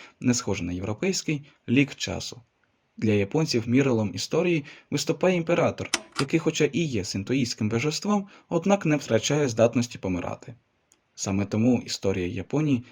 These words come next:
складається з епох, які є періодами правління певного монарха або династії. Так, наприклад,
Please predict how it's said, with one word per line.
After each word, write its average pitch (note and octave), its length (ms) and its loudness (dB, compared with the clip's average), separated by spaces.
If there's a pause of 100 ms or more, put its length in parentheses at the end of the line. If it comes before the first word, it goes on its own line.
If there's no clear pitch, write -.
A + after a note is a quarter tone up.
складається C3 520 2
з - 80 -2
епох, C#3 520 -2
які G#2 220 -2
є A2 160 2
періодами A#2 580 2
правління C#3 520 0 (280)
певного D3+ 380 0
монарха C#3+ 560 0
або B2 160 0
династії. A#2 600 0 (460)
Так, C3 320 -2
наприклад, A2 500 -2